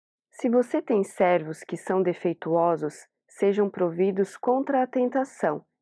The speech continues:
que seus defeitos não possam torná-lo defeituoso, e você não faça nada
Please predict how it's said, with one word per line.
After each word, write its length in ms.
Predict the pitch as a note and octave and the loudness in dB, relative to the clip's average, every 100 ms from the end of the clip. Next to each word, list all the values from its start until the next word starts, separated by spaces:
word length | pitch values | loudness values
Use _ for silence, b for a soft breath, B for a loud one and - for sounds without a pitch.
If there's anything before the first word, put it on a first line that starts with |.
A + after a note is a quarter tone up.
| _ | _
que 100 | F#3 | -6
seus 280 | - F3+ E3+ | 0 0 0
defeitos 600 | E3 - F#3 F#3+ F#3 F3 | -4 0 0 2 0 0
não 160 | F3+ | 0
possam 520 | F3 - G#3+ A3+ A#3+ | 0 0 -2 0 -4
torná-lo 580 | A#3 A#3+ A3 G#3 F#3 G3+ | 0 0 2 2 2 2
defeituoso, 920 | G3 A3+ - A#3+ - C4+ F3+ E3 D#3 D#3 _ _ _ | 2 0 0 -4 -2 2 4 2 -2 -12 _ _ _
e 80 | - | -6
você 420 | E3 E3 - F#3 | -2 -4 -2 2
não 160 | F#3 F3 | 2 2
faça 420 | E3+ F3+ - F3 | 0 -4 -2 -4
nada 500 | E3 D#3 D#3+ F#3 A#3+ | -2 0 0 0 -2